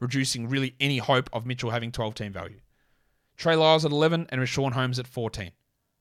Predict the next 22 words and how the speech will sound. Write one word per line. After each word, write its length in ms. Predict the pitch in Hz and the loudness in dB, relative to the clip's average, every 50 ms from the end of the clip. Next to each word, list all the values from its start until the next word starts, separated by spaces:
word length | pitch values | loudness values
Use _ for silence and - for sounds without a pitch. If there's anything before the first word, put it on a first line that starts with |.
| _ _ _ _ _ _ _ _ _ _ _ _ - | _ _ _ _ _ _ _ _ _ _ _ _ -6
But, 160 | 127 123 - _ _ _ - | -6 -6 -6 _ _ _ -10
you 80 | 123 113 | -10 -10
know, 80 | 113 - _ _ _ _ - | -10 -10 _ _ _ _ -10
maybe 440 | 107 110 127 156 190 190 175 139 107 _ _ _ - | -2 0 0 0 0 -2 -4 -6 -10 _ _ _ -2
they 180 | 127 131 143 | 0 0 2
love 400 | 131 123 110 117 143 151 156 147 | 0 0 0 2 2 0 0 -4
Trey 240 | 127 - - 147 151 | -8 -4 0 0 2
Lyles. 300 | 156 143 180 240 117 107 | 2 2 0 0 0 -2
I 40 | 110 | -6
don't 120 | 120 113 | -10 -6
know 80 | 113 120 | -6 -4
why 140 | 120 117 113 | -2 -2 -2
they 100 | 107 101 | -2 -2
would. 300 | 110 160 165 117 135 127 _ _ _ _ _ _ _ _ | 0 0 0 0 -2 -4 _ _ _ _ _ _ _ _
And 140 | - 110 110 | -8 -6 -4
he 80 | 139 139 | -2 0
gets 220 | 151 135 - - | -2 -2 -2 -2
more 120 | 135 135 | -4 -2
minutes 260 | 135 147 175 202 190 - | 0 0 0 0 0 2
there 120 | 185 147 | 2 2
than 120 | 123 107 | 2 -2
Keegan. 280 | - - 98 90 95 - | -8 -8 -10 -10 -12 -16